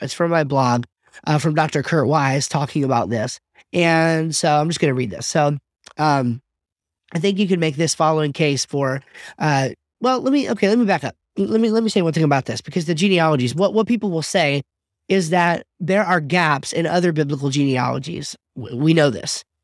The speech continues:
Um, and so therefore there could be gaps in,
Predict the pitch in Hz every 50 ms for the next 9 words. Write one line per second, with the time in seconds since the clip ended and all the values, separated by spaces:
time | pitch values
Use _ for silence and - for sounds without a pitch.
0 | _ _ _ _ _ _ - 151 151 135 131 127 147 143 - 185 180 156 - 165
1 | 151 185 196 202 - 196 180 175 151 139 131 - - - - 285 240 202 180 147
2 | 127 135 127 107 95 - - - - - - _ _ _ _ _ - 175 170 156
3 | 143 151 143